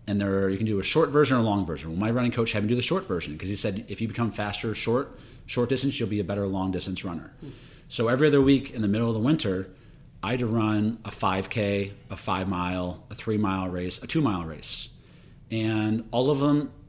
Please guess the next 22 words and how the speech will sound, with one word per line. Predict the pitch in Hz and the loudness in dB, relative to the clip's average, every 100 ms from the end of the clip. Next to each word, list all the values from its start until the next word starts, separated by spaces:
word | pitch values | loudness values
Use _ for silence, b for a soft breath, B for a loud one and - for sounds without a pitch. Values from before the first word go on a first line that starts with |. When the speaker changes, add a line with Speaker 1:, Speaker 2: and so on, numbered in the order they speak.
| - - | -14 -6
Speaker 1:
in | 98 | -6
fifteen | - 113 - | -4 -6 -2
degree | 127 127 | 2 4
weather | 127 107 117 | 4 4 2
where | 107 | 2
I | 92 | 2
didn't | 104 | 0
wanna | 110 | 0
be | 120 104 | 0 0
out | 85 - | -2 -6
there, | 92 110 b b b b 101 | -6 -8 b b b b -6
um, | 98 101 117 | -2 -2 -2
and | 120 120 | 0 2
running | 120 131 | 2 2
short | 113 - 127 135 | 2 2 0 0
races | 117 - 107 | -2 -2 0
where | 110 104 90 - 123 | 2 0 -2 -12 -6
when | 107 | -2
the | 101 | 0
gun | 117 135 | 4 4
goes | 123 | 6
off, | 123 110 95 | 4 4 0